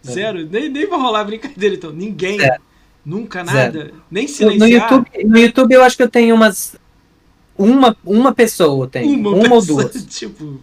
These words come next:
Speaker 1: cara, você quer contar
Speaker 2: Tipo,
Speaker 1: essa história? Não falando o nome da pessoa, tipo,
Speaker 2: cara,
Speaker 1: que rolou?
Speaker 2: é um, eu vou contar a história aí,
Speaker 1: É.
Speaker 2: que é até engraçado.
Speaker 1: É
Speaker 2: Tipo,
Speaker 1: engraçado?
Speaker 2: eu,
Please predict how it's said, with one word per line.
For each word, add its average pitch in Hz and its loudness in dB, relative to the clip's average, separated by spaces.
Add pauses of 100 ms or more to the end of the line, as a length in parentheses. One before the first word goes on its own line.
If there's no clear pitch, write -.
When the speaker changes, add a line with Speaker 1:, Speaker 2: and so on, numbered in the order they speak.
Speaker 1:
cara, - -14 (240)
você 185 -6
quer 208 -4
contar 185 -4
Speaker 2:
Tipo, 170 4
Speaker 1:
essa 147 -2
história? 180 -8
Não 196 -8
falando 196 -8
o 170 -14
nome 156 -12
da 156 -12
pessoa, 147 -12
tipo, 147 -16
Speaker 2:
cara, 196 0
Speaker 1:
que 160 -4
rolou? 160 -6
Speaker 2:
é 190 4
um, 202 -2 (1400)
eu 135 -10
vou 175 2
contar 180 2
a 165 4
história 151 2
aí, 143 2
Speaker 1:
É. 160 -6
Speaker 2:
que 180 0
é 180 2
até 294 -6
engraçado. 185 0
Speaker 1:
É 180 -10
Speaker 2:
Tipo, 185 0
Speaker 1:
engraçado? 151 -2
Speaker 2:
eu, 214 4